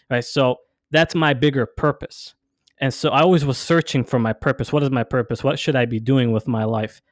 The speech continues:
And I realized that my purpose is to serve in the capability in which I can. And the only way I can do that is by becoming my best self. And so my competitive advantage ultimately is my commitment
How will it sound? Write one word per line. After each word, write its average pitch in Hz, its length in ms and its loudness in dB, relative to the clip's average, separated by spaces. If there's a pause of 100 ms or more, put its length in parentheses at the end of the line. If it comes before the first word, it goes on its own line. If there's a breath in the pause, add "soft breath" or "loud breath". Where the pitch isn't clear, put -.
(240)
And 135 100 0
I 123 80 2
realized 120 540 2
that 117 200 -2 (220)
my 139 220 0
purpose 139 420 -4
is - 100 -12
to 117 120 -8
serve 143 400 -2
in 135 160 -4
the 117 80 -2
capability 127 600 0
in 120 100 0
which 120 180 -4
I 113 100 -2
can. 135 320 -2
And 123 140 0
the 123 80 -4
only 135 240 2
way 123 180 2
I 117 100 -2
can 117 180 -4
do 143 180 2
that 113 240 0 (220 soft breath)
is 117 100 -4
by 123 220 2
becoming 120 420 -2
my 107 120 0
best 107 340 -2
self. - 280 -6 (360)
And 120 120 -4
so 120 320 0 (380)
my 139 200 2
competitive 147 440 2
advantage 131 500 0
ultimately 123 420 0
is 107 140 -4
my 127 180 0
commitment 123 600 -4